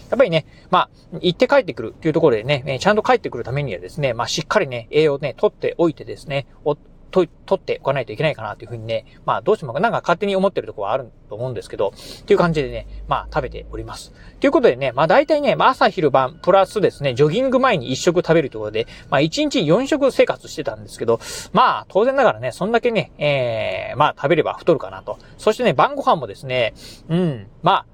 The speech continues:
あ、あー、ね、結構ね、大盛りのね、ご飯でね、食べておりました。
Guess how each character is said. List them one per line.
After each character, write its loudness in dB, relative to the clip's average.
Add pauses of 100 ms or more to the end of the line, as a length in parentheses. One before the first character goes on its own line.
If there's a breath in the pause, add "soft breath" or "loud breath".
(120)
あ、 -2 (200)
あ -18
ー、 -8
ね、 -2
結 0
構 2
ね、 -6 (100)
大 6
盛 -2
り -12
の 0
ね、 0 (100)
ご 4
飯 -2
で -14
ね、 -10
食 -2
べ -4
て -14
お -10
り -6
ま -8
し -14
た。 -4